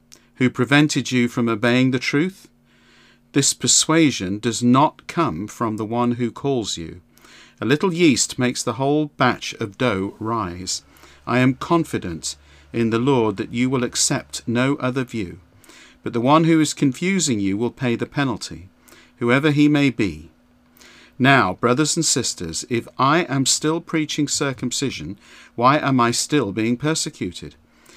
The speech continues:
In that case, the offence of the cross has been removed. I wish those agit-, agitators would go so far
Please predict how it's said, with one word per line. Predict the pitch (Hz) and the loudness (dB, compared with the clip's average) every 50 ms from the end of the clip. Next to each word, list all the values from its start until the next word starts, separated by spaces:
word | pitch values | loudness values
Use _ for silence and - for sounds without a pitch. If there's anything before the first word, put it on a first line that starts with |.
| - - _ - | -20 -20 _ -4
In | 135 139 | 0 2
that | 156 175 202 202 - | 4 2 2 0 0
case, | - 135 113 113 - | 0 0 0 0 0
the | - - 127 | 0 0 0
offence | 123 123 - 151 160 160 - - | 0 2 2 0 0 0 -2 -4
of | 165 156 | -4 -4
the | - 151 | -6 -8
cross | - - 127 107 104 104 - - | -6 -4 -2 -2 -2 -2 -2 -4
has | 127 107 - | -6 -6 -6
been | - 110 107 101 104 | -4 -4 -4 -4 -4
removed. | 110 113 110 120 123 110 92 80 - - - - _ _ - - - - - - _ - - | -4 -2 2 2 2 2 0 -4 -10 -16 -20 -20 _ _ -20 -20 -20 -20 -20 -20 _ -8 -6
I | 110 110 | -4 0
wish | 107 123 123 - | 0 0 0 0
those | - 123 117 110 107 - | 0 0 0 0 -2 -2
agit-, | 131 135 143 135 - 131 - - | 0 0 0 0 -2 -6 -8 -6
agitators | - 139 143 - 143 - - - 117 92 87 - - 107 104 - | -4 -4 -4 -4 -4 -6 -6 -6 -6 -6 -6 -6 -8 -8 -8 -8
would | 110 107 - | -10 -10 -6
go | - 120 110 110 | -6 -4 -4 -2
so | 107 - - - 151 147 147 | -2 0 0 0 0 0 -2
far | 151 - - 135 98 80 71 80 | -2 -2 -4 -4 -4 -4 -6 -12